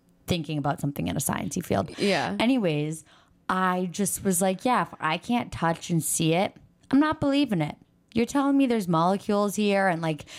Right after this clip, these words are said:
Speaker 1: technically molecules are always moving, so I'm never actually touching something?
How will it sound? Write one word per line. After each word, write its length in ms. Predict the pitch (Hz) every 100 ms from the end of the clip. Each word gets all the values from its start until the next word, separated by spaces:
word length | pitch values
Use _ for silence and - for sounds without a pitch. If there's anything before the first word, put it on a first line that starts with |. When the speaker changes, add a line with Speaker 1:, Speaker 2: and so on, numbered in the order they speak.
| - -
Speaker 1:
technically 540 | - 196 214 - 214
molecules 580 | 196 156 165 - 180 170
are 120 | 175
always 280 | - 165 160
moving, 340 | 160 156 170
so 100 | 160 160
I'm 80 | 156
never 260 | 151 160 -
actually 440 | 147 - - 156
touching 400 | 147 143 - 170
something? 500 | 170 196 208 240 262